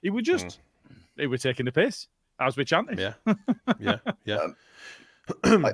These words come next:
Speaker 3: I found it phenomenal how, um, composed he is in the tightest of areas of the pitch with one or two players around him. He still manages to just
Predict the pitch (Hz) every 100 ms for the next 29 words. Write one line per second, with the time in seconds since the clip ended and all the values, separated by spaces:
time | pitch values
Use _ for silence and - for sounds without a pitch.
0 | 90 - - 135 139 127 107 - 113 131
1 | 131 101 92 95 101 95 90 92 90 90
2 | 87 73 _ _ - 107 95 117 113 110
3 | 107 92 92 87 - - 92 87 87 -
4 | 107 107 101 87 - 85 95 101 98 85
5 | 78 82 73 87 98 - - - 82 71
6 | _ _ _ _ _ - - - 101 110
7 | 113 101 - 139 120 120 110 98 95 95
8 | 113 113 90 82 95 - - 123 123 113
9 | 107 113 117 98 92 80 - 92 95 92
10 | -